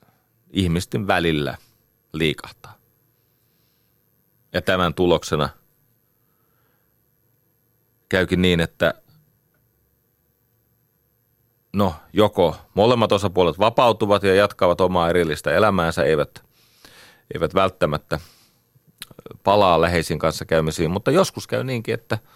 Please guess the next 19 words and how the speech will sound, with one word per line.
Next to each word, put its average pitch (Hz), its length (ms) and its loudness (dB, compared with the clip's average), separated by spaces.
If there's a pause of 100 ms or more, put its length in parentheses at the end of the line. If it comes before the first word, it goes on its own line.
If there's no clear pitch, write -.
(480)
että - 200 -4
palaavat. - 520 -2 (1700)
Ja 104 100 0
kun 127 140 0
näitä 160 260 0 (280)
tapauksia 117 640 2
on 98 160 0
siis - 480 -6 (140)
useita 104 380 0
tuhansia 92 640 0
käynyt 76 300 0
läpi, 73 380 0 (1400)
eh, 87 440 -4
niin 110 120 0
mä 123 120 0
tiedän, 120 300 2
että 90 100 -2
se 95 60 -4
toimii. 69 380 0